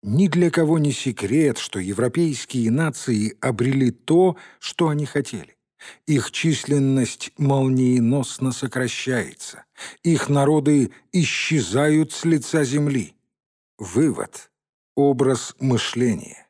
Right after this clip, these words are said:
культура и ценности западных народов, которые сформировались за последние столетия,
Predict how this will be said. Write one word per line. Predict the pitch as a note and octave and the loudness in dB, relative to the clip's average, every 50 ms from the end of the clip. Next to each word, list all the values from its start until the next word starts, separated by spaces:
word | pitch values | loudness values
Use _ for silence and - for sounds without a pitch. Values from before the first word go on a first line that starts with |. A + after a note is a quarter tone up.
| _ _ _ _ _ | _ _ _ _ _
культура | - B2 A2+ G#2 G#2 G2 - - - A#2 A#2+ A#2+ A#2 G#2+ G2+ | 0 2 2 2 2 -2 -4 -2 0 2 2 2 2 2 2
и | G2 G2+ G#2 | 2 0 -2
ценности | F#2+ - - - A2 A#2 A#2 A2+ A2 A2 A2 A2 G2 - - - - A2+ | -4 -6 -10 -4 0 0 2 2 2 2 2 2 0 -2 -6 -4 -4 -4
западных | F#2+ D#2 G2+ A#2 G#2+ - A2+ F2 G#2+ A2+ G#2 - - - | -2 0 -2 -2 0 -2 -2 0 0 0 0 0 -2 -4
народов, | G#2+ G#2+ G#2 A2+ A#2+ A2 G2 G#2 - - | -2 0 0 0 0 0 -2 -4 -10 -12
которые | - - - - - A2+ B2 A#2+ A2+ | -14 -14 -12 -6 -2 0 0 0 0
сформировались | G#2+ - - A2+ A2 G#2+ G#2+ G#2 G2 G2 F#2 A#2 C3 A2+ G#2 F#2+ E2+ | -2 -4 -4 -2 -2 0 0 0 0 0 0 0 0 0 -2 -4 -4
за | F#2 - | -6 -4
последние | - - - - - A2+ B2 A2 F#2+ A2 G#2+ G2+ F2 | -2 -4 -4 -4 -2 -2 -2 0 0 -2 -2 -2 -4
столетия, | - - - - F#2 F2 F#2+ B2+ C#3+ B2 - - - - - - - | -8 -12 -6 -6 -4 0 2 2 2 2 0 -4 -12 -12 -14 -14 -18